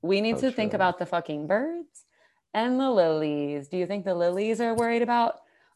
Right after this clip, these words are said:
Speaker 1: "Oh no, we didn't cover the whole thing in our podcast"? No.
Speaker 2: No, but
Speaker 1: The lilies are just in the field.
Speaker 2: Ugh,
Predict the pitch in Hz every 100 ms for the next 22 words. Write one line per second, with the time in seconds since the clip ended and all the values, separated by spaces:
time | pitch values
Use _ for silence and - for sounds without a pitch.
0 | - 320 320 311 302 311 302 294 285 294
1 | 302 294 294 - 285 285 285 - 277 285
2 | 269 285 285 277 269 - - 294 302 294
3 | 294 294 285 311 - _ _ _ _ -
4 | 202 104 113 117 95 - - - - -
5 | 107 - _ - 208 214 220 254 233 202
6 | 214 202 - 185 185 185 175 170 180 _
7 | _ - 95 82